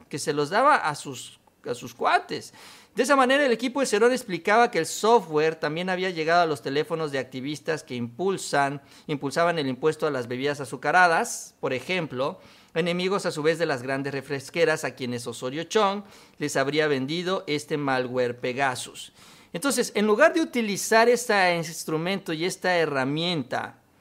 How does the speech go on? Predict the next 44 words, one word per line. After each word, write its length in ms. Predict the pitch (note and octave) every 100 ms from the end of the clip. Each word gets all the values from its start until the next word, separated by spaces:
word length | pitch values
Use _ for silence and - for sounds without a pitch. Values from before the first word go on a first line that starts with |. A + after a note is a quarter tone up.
| _ _ _ -
para 260 | D#3+ D#3
la 120 | D3+
seguridad, 520 | D3+ E3+ E3 G#3+ D4+ A#3+
que, 400 | G3 D#3+ - - -
pues, 160 | F#3
pensándolo 560 | - G3 C#4+ D#4+ D#4+ C#4
en 120 | G#3
temas 260 | A3+ A#3+ A3
de 80 |
seguridad, 720 | G#3 F3+ E3+ D#3 D#3+ F3+ F#3 -
pues, 160 | D#3+
en 100 | D3+
teoría, 440 | C#3+ D#3 D#3+ G#3+ G#3+
pues, 160 | C#3+
sí 180 | - F3+
debe 220 | F#3+ F3+
ser 160 | - F3
muy 160 | D#3+ F3+
productivo 480 | E3+ C#3 A#2 E3+
porque 260 | E3+ B2+ B2+
puedes 260 | A#2+ - D3
intervenir, 640 | C3 B2 B2 C#3 D#3+ E3 _ - - _ -
pues, 120 | D3+
cualquier 440 | - D#3 D3+ F3+ G#3+
teléfono, 880 | F#3+ D#3 F#3 - E3 D#3 D3 F3+ - _
¿no? 280 | C3 C#3 F#3+
Y 200 | D#3+ D#3+
eso 180 | E3 F3
te 120 | D#3
da 100 | D3+
mucha 260 | E3 E3 F3
información 500 | D#3+ C#3 B2+ D3 D3
de 80 | D3+
los 160 | A#2+
cárteles, 500 | - A#2+ B2 C#3+ C#3+
de 80 | B2+
los 160 | A#2 A2
grupos, 360 | B2+ B2+ C#3+
de 100 | C3
los 180 | A#2+ A#2
líderes, 560 | B2+ C#3+ C#3 C#3 C3 A#2+
etcétera, 440 | A#2 D3 C#3 B2
etcétera, 360 | A#2+ C3+ B2+ A#2
etcétera. 540 | - C3 A#2 G#2+ -